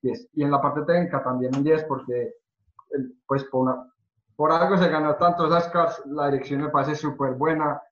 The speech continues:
el libreto, como les dije ahorita, en la parte de, de los personajes tienen la creación súper bonita, un argumento muy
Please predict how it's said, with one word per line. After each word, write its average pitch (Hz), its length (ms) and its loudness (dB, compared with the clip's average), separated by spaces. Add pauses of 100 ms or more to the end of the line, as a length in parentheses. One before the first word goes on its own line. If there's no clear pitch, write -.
el 131 140 -6
libreto, 135 360 -4
como 147 160 -6
les 131 120 -2
dije 131 120 -2
ahorita, 139 560 -2 (320)
en 135 100 -6
la 131 140 -2
parte 135 300 -2
de, 135 360 0
de 123 580 -4
los 127 200 -6
personajes 131 540 -4
tienen 143 200 -2
la 139 140 -2
creación 127 460 -6
súper 127 240 -16
bonita, 127 300 -14
un 127 80 -12
argumento 127 420 -14
muy 262 280 -8